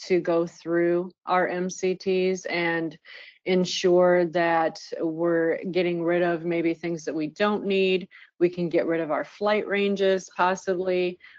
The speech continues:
We can, uh, get rid of our code share M C Ts, possibly. So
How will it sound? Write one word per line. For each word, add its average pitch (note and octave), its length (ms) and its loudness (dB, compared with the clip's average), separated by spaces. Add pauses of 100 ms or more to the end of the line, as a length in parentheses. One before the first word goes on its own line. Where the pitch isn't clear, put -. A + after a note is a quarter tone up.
We G3 180 6
can, F#3 460 2
uh, E3 380 0
get D#3+ 200 0
rid E3+ 160 2
of D#3+ 80 -4
our D3 140 0
code G3+ 360 0
share G3+ 360 4
M G3 200 0
C G3+ 200 -2
Ts, G3 360 0
possibly. F#3+ 840 -2 (280)
So F#3+ 580 6